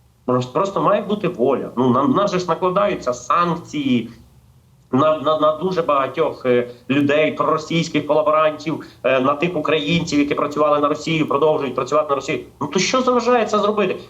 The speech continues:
Та, от у нас на, на, на Карасьова, ем, політолога, якщо я не помиляюся, так, наклали, е, санкції.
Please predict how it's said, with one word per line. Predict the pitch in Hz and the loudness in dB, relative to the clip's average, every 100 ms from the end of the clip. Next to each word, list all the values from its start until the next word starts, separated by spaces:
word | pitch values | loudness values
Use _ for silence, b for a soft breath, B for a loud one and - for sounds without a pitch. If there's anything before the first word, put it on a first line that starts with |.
| B | B
Та, | - 202 160 | 0 2 2
от | 156 | 0
у | |
нас | 170 175 | -2 0
на, | 156 143 | 0 0
на, | 143 147 | 2 2
на | 156 | 0
Карасьова, | 175 175 - 208 208 131 - - - _ | 0 -2 -2 0 0 0 -4 -12 -20 _
ем, | 113 113 110 107 110 110 107 | 2 4 4 0 -4 -4 -2
політолога, | 139 131 127 123 101 | -2 -2 0 0 2
якщо | 110 110 185 | 0 0 0
я | |
не | 165 | 0
помиляюся, | 139 127 110 95 - | 0 2 0 -2 -6
так, | 101 143 | -4 -2
наклали, | 120 131 123 107 | -4 0 0 0
е, | 104 101 104 104 | 0 2 2 0
санкції. | - 98 92 - 78 | -2 -4 -6 -16 -18